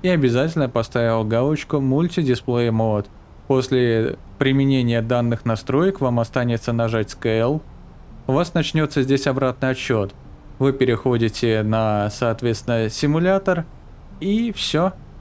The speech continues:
Тем самым у вас сейчас, э, картинка, вернее, у меня картинка начинается апскейлиться.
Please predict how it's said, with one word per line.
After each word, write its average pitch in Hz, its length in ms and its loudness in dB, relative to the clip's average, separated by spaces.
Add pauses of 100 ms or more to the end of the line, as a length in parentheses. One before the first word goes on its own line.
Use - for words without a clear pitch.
(560)
Тем 131 180 2
самым 165 400 2
у 120 120 2
вас 135 180 0
сейчас, 123 500 -2
э, 113 140 2
картинка, 151 800 0
вернее, 120 440 0
у 117 60 0
меня 117 240 2
картинка 156 560 -2
начинается 123 720 -2
апскейлиться. 110 800 0